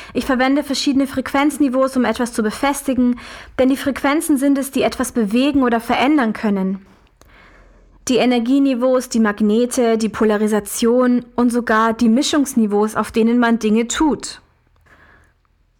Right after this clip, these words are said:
Wir mussten unseren eigenen Prozess entwickeln, den wir nicht einmal kaufen konnten, nachdem wir Millionen von Dollar ausgegeben hatten,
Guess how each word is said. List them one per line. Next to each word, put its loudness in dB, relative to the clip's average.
Wir 2
mussten 0
unseren 2
eigenen 0
Prozess -4
entwickeln, -2
den 2
wir 2
nicht 0
einmal 0
kaufen 0
konnten, -2
nachdem 0
wir 2
Millionen 2
von 0
Dollar 2
ausgegeben -2
hatten, 0